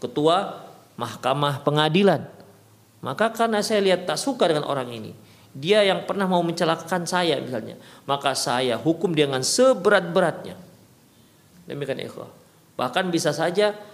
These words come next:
dengan tuntutan yang lebih berat dibandingkan tuntutan dari hakim penuntut umum. Begitu, ikhwah, ini nggak dibenarkan dalam Islam. Kesampingkan permusuhan Anda dengan si terdakwa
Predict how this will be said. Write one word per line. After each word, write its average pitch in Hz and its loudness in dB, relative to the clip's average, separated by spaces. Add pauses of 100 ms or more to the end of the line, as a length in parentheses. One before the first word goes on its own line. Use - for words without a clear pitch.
(240)
dengan 147 -2
tuntutan 165 0
yang 170 2
lebih 170 4
berat 240 4
dibandingkan 170 0
tuntutan 165 2
dari 147 4 (160)
hakim 160 0
penuntut 131 -2
umum. 117 -2 (1500)
Begitu, 185 -2
ikhwah, - -8
ini 202 0
nggak 247 4
dibenarkan 170 2
dalam 120 -2
Islam. 120 -10 (600)
Kesampingkan 220 2 (200)
permusuhan 135 -2
Anda 131 0
dengan 117 -4
si 117 -6
terdakwa 113 -4